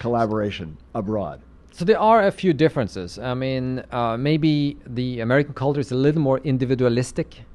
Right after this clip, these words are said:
Speaker 2: than some European cultures. And it's perhaps a little more difficult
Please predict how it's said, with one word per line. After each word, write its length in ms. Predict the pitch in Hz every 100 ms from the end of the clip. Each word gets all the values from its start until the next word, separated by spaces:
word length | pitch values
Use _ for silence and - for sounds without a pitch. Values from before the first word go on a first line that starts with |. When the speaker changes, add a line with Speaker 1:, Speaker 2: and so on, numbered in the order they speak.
| - - - -
Speaker 2:
than 120 | 127
some 240 | 120 139 135
European 480 | 127 123 143 139
cultures. 600 | 131 139 131 147 156 - - - - - - -
And 420 | 127 123 123 120 -
it's 400 | 139 - - -
perhaps 320 | 139 135 -
a 20 |
little 160 | 139 139
more 80 | 123
difficult 800 | 101 143 - 139 135 156 -